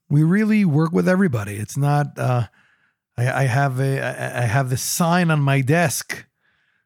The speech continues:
um, with a famous quote of a, a former American, uh, president that says, "There's no limit to what a man can do or where he can go if he doesn't mind who gets the credit."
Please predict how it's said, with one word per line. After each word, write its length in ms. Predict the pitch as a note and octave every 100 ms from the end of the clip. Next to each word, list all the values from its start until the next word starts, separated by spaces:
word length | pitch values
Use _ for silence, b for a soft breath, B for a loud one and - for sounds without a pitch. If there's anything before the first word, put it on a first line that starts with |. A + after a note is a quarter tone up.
| _
um, 340 | A#2 A#2+ B2 C3+
with 160 | C#3+
a 80 | C#3+
famous 380 | B2+ E3+ D#3+ C#3+
quote 600 | - - F3 F3+ C#3+ - - _ _ _ _ _ _ -
of 200 | A#2+ A#2+
a, 320 | B2+ B2 B2+
a 40 |
former 460 | B2 - D3 D3 C#3+
American, 580 | C#3 D3+ D3+ C#3+ C3+ C3+
uh, 140 | C3
president 560 | B2 - E3+ E3+ D3 B2+
that 140 | B2
says, 240 | D#3+ D3 C3
"There's 240 | C3+ B2+
no 120 | D#3+
limit 600 | E3+ D#3 G3 F#3+ D3 _
to 100 | C#3+
what 140 | C#3 C#3
a 20 |
man 300 | C#3+ E3+ E3+
can 180 | D#3+ C#3+
do 300 | E3 F#3 C3+
or 180 | B2 C3+
where 280 | C#3+ E3
he 120 | D3 D#3
can 220 | D3 C#3+
go 440 | C#3 E3+ A2 F#2 - B B B _
if 80 | A#2+
he 80 | B2+
doesn't 300 | D3+ C#3+ C#3
mind 420 | C3 C#3+ C#3 B2
who 140 | A2 B2
gets 220 | A2+ -
the 100 | -
credit." 500 | - A2 G2+ -